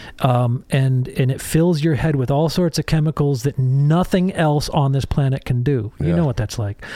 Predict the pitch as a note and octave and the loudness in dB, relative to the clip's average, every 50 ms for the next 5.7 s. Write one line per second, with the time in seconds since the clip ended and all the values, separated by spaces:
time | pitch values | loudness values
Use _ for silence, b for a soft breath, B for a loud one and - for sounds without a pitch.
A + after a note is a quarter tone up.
0 | B B B B B B B B - D#3 B2+ C3 C3 B2+ B2+ C3 C3 - _ - | B B B B B B B B -2 0 2 2 2 0 0 -2 -4 -8 _ -20
1 | - - - - - _ - - - - - - - - - E3 D#3 D3+ F3 F3+ | -20 -20 -20 -20 -20 _ -20 -20 -20 -18 -12 -12 -10 -2 2 2 4 4 2 2
2 | - A3 G#3+ G3+ - G3 F#3+ D#3 D#3 D3+ C#3 B2+ A2+ E3 F3 - - B2+ A2+ B2 | 0 0 0 2 2 2 2 4 2 2 2 2 0 0 -2 0 -2 -4 -4 -6
3 | - - - - D#3 C3 B2 A#2+ A#2 A#2+ A#2 - B B B B B B B B | -12 -16 -10 -4 -2 0 0 0 0 -2 -2 -6 B B B B B B B B
4 | B - - B2+ C3 D#3+ G3+ G#3+ E3 - G#3 G#3 F#3+ F#3+ F#3 F#3 - C#3 C#3 D3+ | B -8 -4 0 2 2 2 2 2 2 2 4 2 2 0 0 0 0 0 0
5 | B2 G#2+ G#2+ - - - C#3+ C#3 C#3+ C3+ C3 C3 B2+ B2+ | 0 0 -4 -6 -4 -2 0 0 2 2 2 0 0 -2